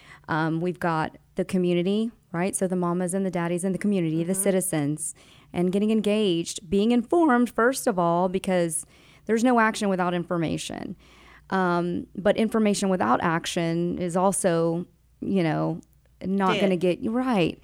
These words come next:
Speaker 1: And so we knew that we needed to inform and mobilize, activate, advocate.
Speaker 2: Mm-hmm.
Speaker 1: Um, so the citizens, right, the moms and dads and anyone, um, the local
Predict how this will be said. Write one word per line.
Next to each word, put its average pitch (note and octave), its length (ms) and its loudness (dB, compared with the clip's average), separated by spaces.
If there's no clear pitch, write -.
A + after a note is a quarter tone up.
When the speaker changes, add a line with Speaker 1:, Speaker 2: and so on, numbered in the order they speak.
Speaker 1:
And G3+ 120 -2
so - 140 0
we G#3 160 2
knew B3+ 260 6
that C4 140 4
we A3 140 2
needed F#3 400 0
to F3+ 120 -4
inform G#3+ 640 0
and F#3+ 200 0
mobilize, F3+ 600 0
activate, E3 680 -2
advocate. E3 760 -4
Speaker 2:
Mm-hmm. G#3+ 460 -10
Speaker 1:
Um, F3 460 2
so A3+ 220 4
the G#3 80 2
citizens, G3 720 2
right, F#3 380 -4
the G3+ 80 -8
moms G3 340 -4
and G3+ 140 0
dads F#3 360 0
and F3+ 120 2
anyone, A#3+ 600 2
um, G3 520 2
the G#3 160 0
local B3 880 4